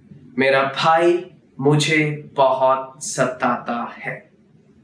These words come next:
Next word is चाचा, मामा, which means uncle. मेरे चाचा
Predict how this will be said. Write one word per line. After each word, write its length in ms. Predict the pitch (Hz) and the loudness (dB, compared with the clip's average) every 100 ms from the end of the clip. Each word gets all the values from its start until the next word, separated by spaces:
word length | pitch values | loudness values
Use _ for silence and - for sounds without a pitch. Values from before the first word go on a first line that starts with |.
| - - _ _ _ _ _ - 151 | -20 -20 _ _ _ _ _ -6 0
Next 320 | 202 - 185 | 0 0 2
word 300 | 202 202 156 | 2 2 0
is 240 | 165 147 - - - | 2 0 -4 -14 -6
चाचा, 480 | - 151 151 - 156 151 147 - - _ - | 0 0 0 0 0 0 -2 -8 -20 _ -2
मामा, 720 | 127 131 135 135 139 139 - _ - | 2 4 2 2 -2 -4 -10 _ -4
which 240 | 135 135 | -2 0
means 320 | 143 139 139 - - 147 | 0 0 0 -6 -6 0
uncle. 360 | 147 - 110 - _ _ _ _ _ _ _ _ _ _ - | 0 0 -4 -14 _ _ _ _ _ _ _ _ _ _ -4
मेरे 280 | 139 143 147 | 0 2 2
चाचा 720 | 170 165 165 190 190 190 - | 2 0 2 2 2 0 -10